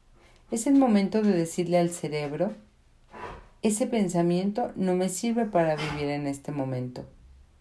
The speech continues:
y abrirnos a la posibilidad de estar aburridos. ¿Cuántas veces hemos dicho de antemano, "Esto será un aburrimiento"?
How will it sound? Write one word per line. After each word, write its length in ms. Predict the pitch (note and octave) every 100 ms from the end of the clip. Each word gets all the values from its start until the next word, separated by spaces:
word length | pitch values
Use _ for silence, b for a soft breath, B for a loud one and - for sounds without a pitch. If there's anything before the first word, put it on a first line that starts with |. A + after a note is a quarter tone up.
| _ _ - -
y 60 | D#3
abrirnos 640 | C#3+ C#3+ D3 D3 F#3 -
a 60 | E3+
la 200 | D3 -
posibilidad 840 | C3+ - C3+ C3 C3 C3+ E3 G3
de 80 | D#3+
estar 260 | - C3+
aburridos. 720 | C3+ C#3 D3+ F#3 E3 E3 - _ _ _ _ _ _ _ _ _ _ _ _ _ _ _ _ _ _ _ b b b b b _
¿Cuántas 500 | - B3 C4 C#4 C4+
veces 360 | G#3+ G#3 G#3+ G#3
hemos 360 | F#3+ F#3+ F#3
dicho 360 | - E3+ - F3
de 120 | E3
antemano, 680 | D#3 C#3 C#3+ C#3+ C#3 C3+ C3+ - _ _ _ _ _ _ _
"Esto 360 | G3 F#3+ - G#3+
será 320 | G#3 F3+ E3
un 140 | D#3+
aburrimiento"? 840 | E3+ F3 D#3+ C#3+ C#3+ D3+ D3 -